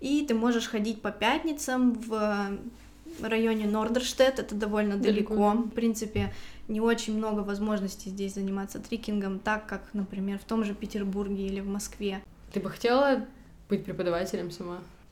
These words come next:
Speaker 1: Я боюсь, что я недостаточно компетентна,
Speaker 2: Мгм.
Speaker 1: чтобы быть преподавателем, но мой муж, например, преподает трекинг,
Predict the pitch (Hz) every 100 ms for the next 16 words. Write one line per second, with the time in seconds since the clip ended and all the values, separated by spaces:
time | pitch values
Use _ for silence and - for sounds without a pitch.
0 | - - 240 240 233 240 233 - 240 240
1 | 226 233 254 240 233 233 220 233 220 233
2 | 240 240 214 214 202 196 190 214 233 226
3 | 220 214 202 214 208 208 208 220 208 208
4 | 269 302 302 294 311 302 - 226 220 214
5 | 208 208 208 214 214 233 262 247 233 226
6 | 220 214 226 208 220 220 214 208 - 254
7 | 269 269 262 254